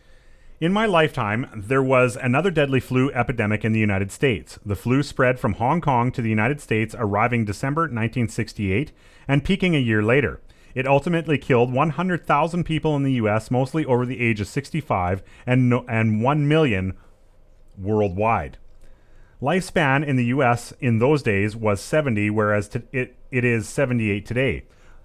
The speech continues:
Population was two hundred million as a compared, as compared to three hundred and twenty-eight million today. It was also a healthier population with low obesity.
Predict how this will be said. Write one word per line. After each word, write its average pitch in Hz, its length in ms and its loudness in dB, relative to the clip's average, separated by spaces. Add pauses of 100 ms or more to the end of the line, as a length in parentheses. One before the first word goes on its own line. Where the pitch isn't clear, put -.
(280)
Population 123 800 0
was 123 400 2
two 170 160 -4
hundred 143 240 -2
million 156 320 -2
as 123 100 -2
a 120 60 -6
compared, 127 460 -2
as 123 200 -2
compared 123 420 -2
to 117 100 0
three 143 220 -6
hundred 113 220 -4
and 98 80 -4
twenty-eight 135 440 -2
million 101 320 0
today. 123 400 -2 (540)
It 131 140 -10
was 131 140 -2
also 139 400 0
a 113 100 -2
healthier 147 420 -2
population 117 720 0
with 117 160 -2
low 110 260 2
obesity. 107 640 -2